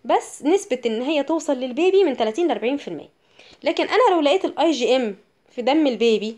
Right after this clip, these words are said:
فده معناه ان هو ايه؟ ان هو اتعدى مية في المية، لان الاي جي ام ما بيعديش البلاسينتا. طالما في اي جي ام في دم البيبي، يبقى هو اتعدى بالتوكسوبلازما وابتدى جهاز المناعه بتاعه يكون اي جي ام ضد ايه؟ ضد التوكسوبلازما اللي جات له دي.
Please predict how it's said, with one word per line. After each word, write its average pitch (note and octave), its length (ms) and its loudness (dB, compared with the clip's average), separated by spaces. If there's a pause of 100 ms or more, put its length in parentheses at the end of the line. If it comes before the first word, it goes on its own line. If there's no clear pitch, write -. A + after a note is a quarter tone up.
(100)
فده A3 200 2
معناه B3+ 300 0
ان A#3 140 -2
هو A#3 240 -2
ايه؟ A3 360 -2
ان F3+ 80 -10
هو A3 120 -4
اتعدى C4 320 -2
مية C4+ 200 -2
في B3+ 120 -10
المية، A3 360 -4
لان F3 200 -8
الاي A#3+ 220 -4
جي A#3 160 -4
ام C4+ 80 -6
ما B3 80 -4
بيعديش F#3 440 -8
البلاسينتا. D#4 560 -4 (560)
طالما C#4+ 240 -2
في D4 160 -2
اي C4+ 60 0
جي A#3+ 200 -2
ام A3 200 -4
في F#3+ 100 -10
دم A3+ 180 -2
البيبي، D#4 440 2 (1300)
يبقى B3 200 0
هو D4 140 4
اتعدى C4+ 380 2
بالتوكسوبلازما C#4 720 -2
وابتدى C#4 360 0 (280)
جهاز A#3+ 240 -2
المناعه B3 360 -2
بتاعه B3 300 2
يكون B3 380 0
اي B3 200 -4
جي A#3 200 -4
ام A#3 140 -2
ضد A3+ 280 -6
ايه؟ A3+ 220 -2
ضد A3 200 -8
التوكسوبلازما G#3+ 760 -6
اللي F3+ 120 -12
جات F#3+ 240 -8
له - 60 -18
دي. - 100 -20